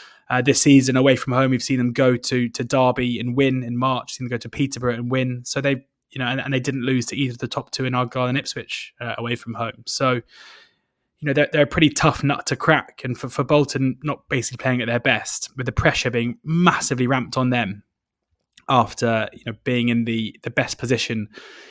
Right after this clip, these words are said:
in that little mini league between them, Derby and Peterborough, to blow a home game against a relegation side suddenly means that they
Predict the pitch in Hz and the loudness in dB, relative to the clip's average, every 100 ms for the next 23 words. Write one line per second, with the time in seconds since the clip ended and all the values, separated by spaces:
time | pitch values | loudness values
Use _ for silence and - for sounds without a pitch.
0 | - 123 127 123 123 127 120 113 110 107 | -14 -6 -4 2 4 4 4 2 0 -2
1 | 110 - 123 113 120 113 110 - 120 113 | -8 -2 0 0 2 0 0 0 0 2
2 | 113 117 120 113 107 104 123 113 147 143 | -2 -2 -4 -6 -8 -6 -6 2 4 6
3 | 113 104 127 120 117 107 104 107 123 110 | 4 2 0 0 -2 -6 -8 -10 -10 -8
4 | 131 117 117 110 - 113 110 104 104 _ | -4 -4 -2 -4 -6 -8 -6 -6 -8 _
5 | _ _ - - 139 117 117 117 117 117 | _ _ -10 -4 -2 0 0 0 0 0
6 | - 110 120 117 | -4 -6 -2 -2